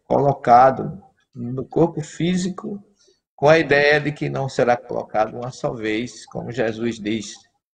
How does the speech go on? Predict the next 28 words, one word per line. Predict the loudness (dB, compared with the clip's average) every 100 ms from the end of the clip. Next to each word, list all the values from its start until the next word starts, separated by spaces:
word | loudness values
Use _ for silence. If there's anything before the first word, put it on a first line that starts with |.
| _ _ _ _ _ _ _ _ _
a | -4
Nicodemos | -2 2 2 4 0 2
em | -2
João | 0 -2 -2
três, | -2 2 4 4 0 -14 _ _ _ _ _
que | -6
o |
Espírito | -6 -4 -4 -2
é |
como | -2 -2 -4
o | -2
vento, | 0 -2 -2 -12 _ _ -4
sopra | -2 -2
onde | -4 -6
quer, | -2 0 2 0 -8 _ -10
a |
gente | -6 -6 -6
não | -6
sabe | -2 -2 -2
de |
onde | -4
ele | -4 -4
vem, | -4 -2 -2 -6 _ _
nem | -4 -2
para | 0 0
onde | 0 0
ele | -2 -2
vai. | 2 2 0